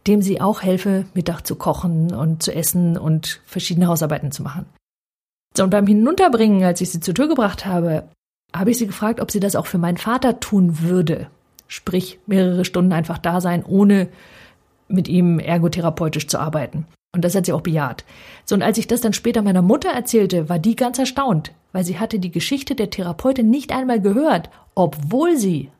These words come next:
am gleichen Tisch saß. Meint, wenn Sie nicht nach einer Lösung suchen, werden Sie vermutlich keine finden. Und zwar nicht etwa, weil da keine wäre,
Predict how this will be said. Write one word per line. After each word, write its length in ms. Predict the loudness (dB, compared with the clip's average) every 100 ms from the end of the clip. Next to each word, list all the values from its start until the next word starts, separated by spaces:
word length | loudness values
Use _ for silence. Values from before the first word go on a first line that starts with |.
| _
am 200 | -8 -6
gleichen 400 | -2 -4 -2 -4
Tisch 320 | -2 -4 -4
saß. 420 | -8 -10 -12 -16 _ _ _ _ _ _ _ _ -4
Meint, 460 | 2 4 4 2 2
wenn 180 | 4 4
Sie 140 | 4
nicht 280 | 2 2 -2
nach 160 | -2 2
einer 220 | 2 4
Lösung 380 | 2 0 -2 0
suchen, 480 | 0 -2 -2 -2 -2
werden 360 | -4 -2 0 0
Sie 140 | 0
vermutlich 480 | 0 0 2 -2 -4
keine 260 | -2 0
finden. 440 | -2 0 0 0 -2
Und 180 | -4 -4
zwar 160 | -2
nicht 320 | 0 0 0
etwa, 240 | -2 0 2
weil 100 | 2
da 100 | 0
keine 360 | 0 0 2
wäre, 460 | 2 2 2 0